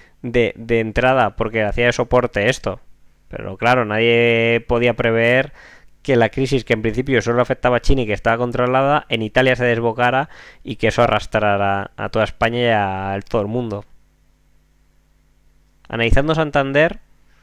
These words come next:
gráfico diario, <laughs> el punto bueno que tiene,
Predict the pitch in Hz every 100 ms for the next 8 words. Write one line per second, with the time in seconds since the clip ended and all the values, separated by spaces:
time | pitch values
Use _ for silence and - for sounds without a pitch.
0 | _ - - 127 131 139 131 123 131 147
1 | 160 - _ - - - 113 110 - 131
2 | 135 139 131 131 120 117 113 120 135 170